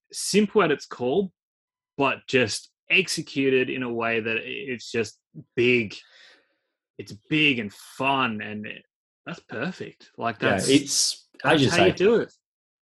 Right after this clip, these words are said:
Speaker 2: well executed, and it's able to have things in it, and, you know, whether it's weapons, vehicles from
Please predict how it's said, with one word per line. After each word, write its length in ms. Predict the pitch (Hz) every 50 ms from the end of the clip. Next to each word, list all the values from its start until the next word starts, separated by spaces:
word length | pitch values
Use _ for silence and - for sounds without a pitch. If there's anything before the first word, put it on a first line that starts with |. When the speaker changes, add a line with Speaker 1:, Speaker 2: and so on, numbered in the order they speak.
| _ -
Speaker 2:
well 520 | 127 131 135 135 135 131 127 127 123 120 -
executed, 760 | - 127 123 123 117 - - 127 - 107 98 98 98 104 104 -
and 100 | 135 117
it's 200 | 135 139 139 - -
able 440 | - 143 147 156 160 151 156 147 135
to 160 | 131 - 123
have 560 | 113 - - 135 143 143 127 110 - - - _ _ _
things 500 | - - 123 120 117 120 120 113 - -
in 240 | - - 170 120 95
it, 240 | 92 120 160 - - _ _ _ _ _ -
and, 340 | - 117 107 107 107 107 107 123
you 140 | - 143 117
know, 100 | 104 101
whether 280 | 104 107 123 120 110
it's 200 | 110 110 104 - - _ -
weapons, 720 | 127 - - - - 123 117 117 117 117 113 113 - - - - - _ _ _ - -
vehicles 960 | 95 92 - 123 123 127 123 123 - 127 123 123 123 123 113 - - - _ -
from 560 | 127 - - 120 113 110 110 110 110 110 110